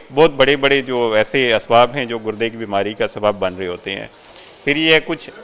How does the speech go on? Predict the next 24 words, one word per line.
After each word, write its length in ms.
मरोज़ी 460
अमराज 360
ऐसे 220
हैं 260
जो 160
कि 240
गुर्दे 280
की 100
बीमारी 340
का 140
बायस 320
बन 120
रहे 140
होते 220
हैं। 120
अब 160
ये 140
है 140
कि 160
अगर 360
ये 280
जो 380
चीज़ें 440
इस 300